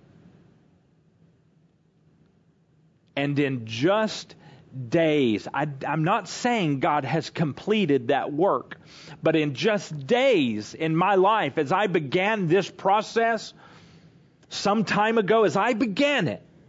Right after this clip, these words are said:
in just days, God began to change my tomorrows by taking that bitterness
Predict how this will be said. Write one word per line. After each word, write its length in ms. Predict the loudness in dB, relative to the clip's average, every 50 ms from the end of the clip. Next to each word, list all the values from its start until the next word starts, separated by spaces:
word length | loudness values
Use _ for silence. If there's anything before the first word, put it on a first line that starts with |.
| -20 -20 -20 -20 -20 _ _ _ _ _ _ _ _ _
in 140 | -8 -6 -4
just 420 | -2 -2 -4 -4 -8 -14 -14 -6
days, 720 | -2 0 0 2 0 0 -2 -2 -6 -10 -16 -20 -20 -20 -20 -20 -20 -20 _ -20 _ _ -20 -20 _ _ _ _ _ _ _ _ _ _ _ _ _ _ _ _ _ _ _ _ _ _ _ _ _ _ _ _ _ _
God 520 | -4 -2 0 0 0 -2 -4 -6 -8 -12 -20 -20 -20 -20 -20 -20 -20 -20 -20 _ _ _ _ _ _ _ _
began 680 | -4 -4 -2 -2 -2 -2 0 0 -2 -4 -6 -8 -12 -16 -18 -20 -20 -20 -20 _ _
to 120 | -6 -6 -6
change 760 | -4 -6 -6 -4 -4 -4 -4 -4 -6 -6 -8 -10 -12 -16 -18 -20 -20 -20 -20 -20 -20 -16
my 300 | -8 -6 -4 -4 -4 -6 -8 -12
tomorrows 1040 | -14 -14 -12 -10 -8 -8 -6 -6 -6 -8 -10 -12 -16 -20 -20 -20 -20 -20 -20 -20 -20 -20 _ -20 _ _ _ _ _ _ _ _ _ _ _ _ _ _ _ _ _ _ _ _ _ _ _ _ _ _ _ _ _ _ _ _ _ _ _ _ _ _ _ _ _ _ _ _ _ _ _ _ _ -8
by 140 | -8 -8
taking 640 | -8 -10 -8 -4 -4 -4 -4 -4 -4 -4 -4 -2 -2
that 420 | -4 -4 -4 -6 -8 -12 -12 -4
bitterness 720 | -2 -2 0 0 -2 -4 -4 -6 -6 -8 -10 -14 -18 -20